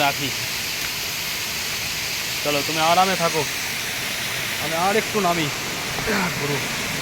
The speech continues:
যে জুতো পরে এসেছি ভাই, এই জুতোই স্লিপ করা অসম্ভব। এ দেখুন, খুব বড় জলপ্রপাত নয়, ছোটোখাটোর মধ্যে, কিন্তু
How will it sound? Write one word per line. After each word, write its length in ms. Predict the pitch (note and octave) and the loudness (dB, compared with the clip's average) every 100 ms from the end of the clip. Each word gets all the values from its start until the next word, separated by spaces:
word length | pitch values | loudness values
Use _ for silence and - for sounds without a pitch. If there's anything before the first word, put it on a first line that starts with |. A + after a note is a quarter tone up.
| - - - - - - - - - - - - - - - - - - - - - - - - - - - - | -2 -2 -2 -2 -4 -4 -2 -2 -4 -4 -4 -4 -4 -2 -2 -2 -2 -2 -2 -2 -2 0 0 0 0 0 0 2
যে 80 | E3+ G#3 | 4 4
জুতো 180 | G3 A3 G#3 | 4 2 4
পরে 160 | A3 G#3+ | 4 4
এসেছি 240 | G3+ G3+ G3 | 4 4 6
ভাই, 140 | G3+ D#3 A2+ - B2+ D#3+ | 6 6 2 0 2 2
এই 80 | F#3 | 4
জুতোই 320 | F#3+ - A3 A3 | 2 4 4 4
স্লিপ 220 | F#3 F#3+ - | 2 2 2
করা 160 | G#3+ G#3+ F3+ | 4 4 4
অসম্ভব। 400 | F#3 G3+ G#3+ A#3+ - - - - - - - - - E3+ A#3+ | 2 2 2 2 2 0 0 0 0 0 2 2 2 4 4
এ 20 | C4+ G#3 | 4 4
দেখুন, 800 | F#3+ G3 G#3+ G#3+ G#3 G3 F#3 D3 A#2+ - - - - - - - | 4 6 6 8 8 6 4 2 2 2 2 0 0 0 0 2
খুব 120 | D4 - | 2 4
বড় 140 | A3+ C#4+ C#4 | 6 6 6
জলপ্রপাত 380 | C4+ C#4 C#4 A#3+ | 4 4 2 2
নয়, 140 | B3+ C4+ | 2 2
ছোটোখাটোর 420 | A#3 A#3+ B3 B3 A#3 | 2 2 4 2 2
মধ্যে, 200 | A3+ C#4+ - | 2 0 2
কিন্তু 260 | A#3+ - | 2 2